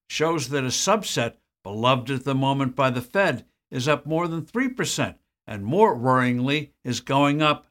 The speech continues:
not down. This is an exception to what other gauges are showing.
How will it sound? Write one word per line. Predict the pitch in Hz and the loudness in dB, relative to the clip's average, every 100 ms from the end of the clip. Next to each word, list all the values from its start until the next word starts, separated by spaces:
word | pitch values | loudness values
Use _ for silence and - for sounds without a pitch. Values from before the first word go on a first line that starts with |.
| _ | _
not | 98 117 123 - | -4 0 0 0
down. | 135 131 110 80 _ _ _ _ _ _ _ _ | 0 2 0 -2 _ _ _ _ _ _ _ _
This | 208 220 185 | 4 4 0
is | 175 | -4
an | 170 | -4
exception | 147 - 143 120 - 151 | -4 0 0 -2 -4 -4
to | |
what | 143 - | -4 -2
other | 160 147 | -2 0
gauges | 127 127 127 123 131 | 0 0 0 0 -4
are | 135 | -4
showing. | - 190 214 156 85 | -2 0 2 2 -2